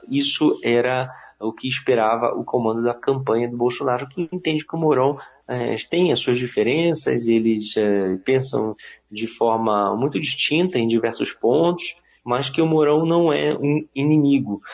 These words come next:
O Mourão se filiou ao Republicanos e aí está, eh, aonde o Palácio do Planalto queria chegar, o, qual será o destino do Republicanos. Além dele, quem tava lá era o Marcos Pereira, o presidente do partido, que disse também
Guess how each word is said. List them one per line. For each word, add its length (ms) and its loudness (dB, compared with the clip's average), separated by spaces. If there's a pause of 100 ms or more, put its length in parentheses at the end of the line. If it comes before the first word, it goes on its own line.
(140)
O 60 -8
Mourão 320 2 (400)
se 220 -4
filiou 420 4
ao 100 2
Republicanos 840 0 (240)
e 300 -4 (120)
aí 260 0
está, 480 -4 (240)
eh, 280 -2
aonde 720 2
o 200 2
Palácio 400 0
do 60 -10
Planalto 360 0
queria 340 2
chegar, 580 0 (240)
o, 400 -4
qual 180 0
será 240 0
o 60 0
destino 420 -2
do 160 0
Republicanos. 920 -2 (280)
Além 460 2
dele, 260 2
quem 160 -8
tava 240 -2
lá 100 2
era 140 2
o 60 -2
Marcos 260 -4
Pereira, 400 2
o 60 -6
presidente 500 -2
do 100 -6
partido, 540 -4 (460)
que 100 -4
disse 340 -4
também 480 -2